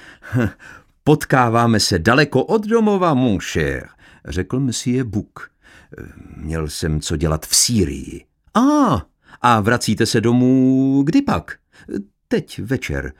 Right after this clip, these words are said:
„No to je ohromné, já také, totiž cestuji jenom do Lausanne,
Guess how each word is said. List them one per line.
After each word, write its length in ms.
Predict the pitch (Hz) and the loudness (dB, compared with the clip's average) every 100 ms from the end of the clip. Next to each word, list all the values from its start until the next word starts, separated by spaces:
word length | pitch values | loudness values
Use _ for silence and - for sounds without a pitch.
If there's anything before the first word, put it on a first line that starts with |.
| - | -4
„No 60 | 196 | 0
to 100 | 240 | 0
je 100 | - | 0
ohromné, 1080 | 254 262 254 269 247 202 185 165 151 131 - - | 4 6 6 6 6 4 4 4 4 2 0 0
já 220 | 131 170 | 2 2
také, 760 | 160 262 262 - 156 123 104 87 - - - 120 139 | 0 -2 -2 0 4 4 4 0 -6 -8 -2 0 2
totiž 400 | 165 147 - 127 104 95 90 113 | 2 0 0 0 2 2 0 0
cestuji 500 | 147 - 135 113 104 | 0 0 2 4 4
jenom 320 | 107 104 98 | 4 4 2
do 100 | 131 | 2
Lausanne, 520 | 139 92 90 85 82 | 2 0 0 0 -2